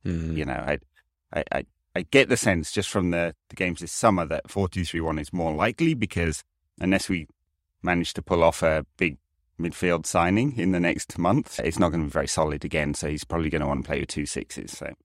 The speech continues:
Speaker 2: but we'll, we'll see. I mean, at least we get a sense of all that. And anyway, the, the one other thing I, I wanted to mention on the weekend, Eric Ten Hag rocking black suit, white t-shirt, white trainers, full on
Speaker 1: Mm.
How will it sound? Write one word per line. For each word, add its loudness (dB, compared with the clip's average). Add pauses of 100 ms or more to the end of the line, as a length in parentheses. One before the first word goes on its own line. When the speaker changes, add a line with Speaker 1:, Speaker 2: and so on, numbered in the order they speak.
(120)
Speaker 2:
but -6
we'll, 8
we'll 4
see. 4
I 6
mean, 8
at 8
least 2
we 0
get 2
a -4
sense 0
of -6
all -4
that. -2
And -10 (380)
anyway, 10
the, 4
the 4
one 10
other 6
thing 6
I, 6
I 2
wanted 4
to -6
mention 0
on 0
the -2
weekend, -4 (320)
Eric 4
Ten 0
Hag 4
rocking 2 (500)
black 4
suit, 2 (220)
white 4
t-shirt, 0 (560)
white 4
trainers, 2 (460)
full 6
on 8
Speaker 1:
Mm. -4